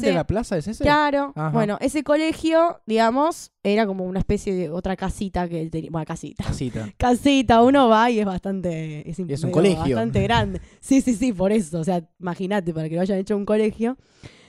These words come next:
Speaker 1: Eh, pero bueno, eso sigue estando, por ahora se conserva. Ay, ¿sabes qué? Otra cosa que, esta sí que no sé, no sabemos si, si será cierto o no, porque nadie todavía lo,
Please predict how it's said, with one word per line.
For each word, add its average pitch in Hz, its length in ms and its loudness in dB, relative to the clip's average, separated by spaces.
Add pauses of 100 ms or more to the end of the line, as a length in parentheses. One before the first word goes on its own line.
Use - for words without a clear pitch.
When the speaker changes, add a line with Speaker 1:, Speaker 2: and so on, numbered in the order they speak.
(500)
Speaker 1:
Eh, 214 720 2
pero 214 160 2
bueno, 214 220 4
eso 220 180 0
sigue 233 160 2
estando, 240 800 0
por 196 160 -2
ahora 214 320 2
se 202 140 -8
conserva. 214 720 2
Ay, 339 160 -4
¿sabes 370 200 -2
qué? 349 220 -10
Otra 302 220 -8
cosa 277 260 -6
que, 180 400 -6
esta 254 220 -4
sí 226 140 -10
que 196 100 -4
no 185 120 -6
sé, 175 280 -8
no 196 100 -4
sabemos 190 380 -2
si, 156 500 -4
si - 140 -14
será 175 180 -2
cierto 190 300 -2
o 196 60 0
no, 214 120 0
porque 202 160 0
nadie 185 220 -2
todavía 170 340 -2
lo, 170 140 -8